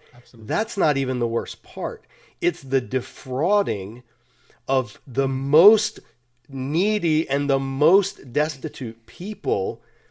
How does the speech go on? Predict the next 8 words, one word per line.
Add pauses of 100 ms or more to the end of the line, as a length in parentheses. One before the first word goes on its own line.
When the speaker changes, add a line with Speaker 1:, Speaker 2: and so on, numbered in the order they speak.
(200)
Speaker 1:
Yes.
Speaker 2:
to
make
them
richer (540)
while
those
people